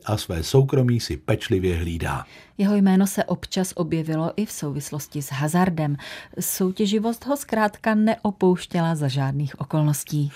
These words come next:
Speaker 1: Dnes tráví čas hlavně s rodinou, hraje golf, podniká a věnuje se charitě.
Speaker 2: A na konec našeho dnešního vyprávění máme připraven ještě jeden jeho citát.
Speaker 1: „Limity,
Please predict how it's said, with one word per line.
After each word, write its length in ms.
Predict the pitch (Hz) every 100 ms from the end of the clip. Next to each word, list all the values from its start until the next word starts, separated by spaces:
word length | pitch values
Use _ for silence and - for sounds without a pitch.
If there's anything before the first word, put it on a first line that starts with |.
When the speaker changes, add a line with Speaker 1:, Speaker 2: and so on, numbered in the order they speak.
| - - - -
Speaker 1:
Dnes 300 | 73 107 143
tráví 420 | - 131 120 117 110
čas 300 | 113 101 -
hlavně 340 | 87 85 73
s 120 | -
rodinou, 580 | 107 131 160 156 156 147 -
hraje 340 | 98 95 90 78
golf, 460 | 76 123 165 - - _ -
podniká 840 | 92 87 117 123 139 131 143 143 _
a 120 | 131
věnuje 400 | 123 104 98 92
se 160 | 82 -
charitě. 480 | - 76 67 - 135 _ _ _ _ _ _
Speaker 2:
A 160 | 196 196
na 180 | 196 202
konec 420 | - 208 190 -
našeho 400 | 180 - 170 160
dnešního 580 | 151 160 - 185 196 220
vyprávění 760 | 233 240 247 240 240 247 254
máme 380 | 220 160 165 160
připraven 600 | - 175 165 160 165 165 - -
ještě 300 | 151 - 151
jeden 480 | 143 151 151 156 196
jeho 340 | 220 147 143
citát. 480 | 143 - 196 139 135 - _ _ _ _ _ -
Speaker 1:
„Limity, 720 | 78 101 139 196 - 90